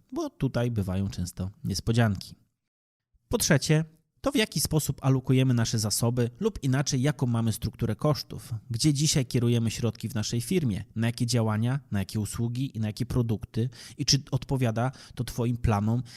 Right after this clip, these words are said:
i strategii biznesowej. Po czwarte,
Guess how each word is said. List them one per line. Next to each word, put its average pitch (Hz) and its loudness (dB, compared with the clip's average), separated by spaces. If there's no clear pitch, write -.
i 127 -2
strategii 180 2
biznesowej. 101 -4
Po 196 -2
czwarte, - 2